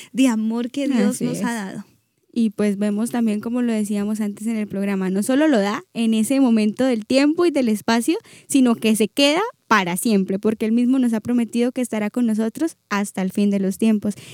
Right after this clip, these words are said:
Speaker 2: Y es ahí donde vemos que el amor de Dios es eterno. Y dice Isaías cincuenta y cuatro ocho, "Porque los montes se correrán y las colinas se moverán,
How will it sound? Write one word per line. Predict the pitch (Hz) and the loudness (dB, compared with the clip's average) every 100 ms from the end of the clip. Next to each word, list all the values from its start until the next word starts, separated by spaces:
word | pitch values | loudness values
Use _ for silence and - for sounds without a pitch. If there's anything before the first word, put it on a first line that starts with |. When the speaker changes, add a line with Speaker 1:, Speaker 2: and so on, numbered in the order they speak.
| - | -2
Speaker 2:
Y | 277 262 | 4 4
es | 254 | 4
ahí | 285 311 349 | 2 4 4
donde | 294 277 262 | 4 4 4
vemos | 262 262 294 - - _ | 2 2 0 -4 -20 _
que | 294 277 | 2 4
el | 269 | 4
amor | 262 254 247 | 2 0 0
de | 269 | 2
Dios | 285 339 - - | 2 2 -2 0
es | 285 - - | 0 0 -2
eterno. | 262 233 - 269 269 233 233 - - - _ | 2 2 2 0 2 0 -2 -8 -20 -20 _
Y | 247 | 6
dice | 247 226 285 | 6 6 4
Isaías | 269 240 233 240 | 4 2 4 2
cincuenta | 262 254 240 233 | 2 2 2 0
y | 214 | 0
cuatro | 214 208 226 254 | 0 0 2 2
ocho, | 269 233 220 | 0 -2 -2
"Porque | - 240 - 254 | 0 0 2 4
los | 240 233 | 4 4
montes | 254 294 311 349 311 | 6 6 6 4 2
se | 277 | 0
correrán | 247 226 214 202 214 - - | 0 2 2 0 -2 -10 0
y | 269 | 4
las | 269 254 | 4 2
colinas | - 254 247 277 330 330 | -2 0 2 4 4 4
se | 262 | 2
moverán, | 233 220 220 214 | 2 2 2 0